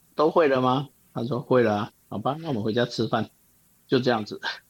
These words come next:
从头到尾没有任何一句责骂。那下一次看他成绩是有进步，那就再给他鼓励。当然下一次也有可能是退步，说：“哦，这样可能不行哦，你，你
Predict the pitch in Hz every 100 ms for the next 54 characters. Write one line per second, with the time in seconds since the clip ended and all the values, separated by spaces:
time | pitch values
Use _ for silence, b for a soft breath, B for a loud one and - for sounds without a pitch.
0 | _ - 147 131 139 127 107 104 120 107
1 | 113 - 101 98 110 98 - 87 90 101
2 | - _ _ _ _ 127 - 147 123 127
3 | 131 123 113 104 113 113 110 107 104 -
4 | 92 - 92 _ _ _ _ 104 117 107
5 | 101 - 85 - - 95 - _ - 175
6 | 151 143 165 160 151 139 135 95 113 -
7 | 117 104 107 107 110 123 117 113 107 98
8 | - 143 131 113 104 101 131 - 104 92
9 | 104 101 104